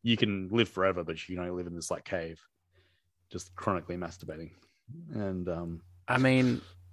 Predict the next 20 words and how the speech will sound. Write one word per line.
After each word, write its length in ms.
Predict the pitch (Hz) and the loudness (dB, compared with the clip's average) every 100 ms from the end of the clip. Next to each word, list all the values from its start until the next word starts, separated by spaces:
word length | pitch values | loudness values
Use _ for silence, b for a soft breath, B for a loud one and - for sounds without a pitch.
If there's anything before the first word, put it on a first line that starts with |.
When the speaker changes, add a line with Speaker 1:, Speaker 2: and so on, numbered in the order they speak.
| - - - | -20 -12 0
Speaker 2:
you 160 | 120 | 0
could 340 | - 143 160 127 | 6 10 10 10
set 220 | - 107 | 10 10
up 80 | 95 | 10
that 160 | 101 | 6
cave 300 | - 107 95 | 6 6 6
pretty 220 | - 98 | 4 4
sweet 320 | 90 - 101 90 | 2 2 4 4
if 140 | - | 0
you 80 | 90 | -2
wanted 300 | 90 95 90 | 2 2 0
to. 240 | 95 92 - - - | -2 -2 -4 -14 4
Speaker 1:
It 180 | 110 - | 4 4
could 120 | 92 | 2
be, 320 | 98 92 90 | 4 4 2
uh, 380 | 87 87 87 - 90 | 0 0 0 -4 -6
it, 140 | 104 - - | -8 -8 2
look, 300 | 120 104 - _ _ _ _ - _ _ - | 4 2 -2 _ _ _ _ -20 _ _ -2
you 140 | 120 | 0
put 320 | - 143 127 | 8 8 8